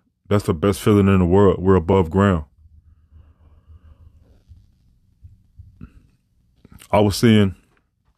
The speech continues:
something on the news today about, um, I think it's people at the border or, or something that the news was talking about. And it's just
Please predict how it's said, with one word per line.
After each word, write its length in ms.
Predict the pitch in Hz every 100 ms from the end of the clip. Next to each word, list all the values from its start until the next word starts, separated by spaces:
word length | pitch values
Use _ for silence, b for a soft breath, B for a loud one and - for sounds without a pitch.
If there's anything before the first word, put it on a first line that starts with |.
| _ _ _ -
something 340 | - 107 90 95
on 60 |
the 80 | 90
news 300 | 90 101 90
today 340 | 90 82 82 76 b b b b b
about, 460 | 80 76 82 80 - _ -
um, 380 | 87 80 71 69
I 40 | -
think 200 | 98 85
it's 260 | 78 - - _ _ _ _ _ _
people 220 | - 95 92
at 100 | 80
the 100 | 71
border 440 | 85 98 95 95
or, 240 | 78 76
or 220 | 71 80 80
something 520 | - 117 92 80 - b b b -
that 80 |
the 80 | 76
news 240 | 80 85 80
was 100 | -
talking 300 | 92 80 76
about. 360 | 71 78 - - _ _ b b b b
And 440 | 98 90 85 78 - _ _ _ _ _ _ -
it's 220 | 87 87
just 400 | 104 92 82 -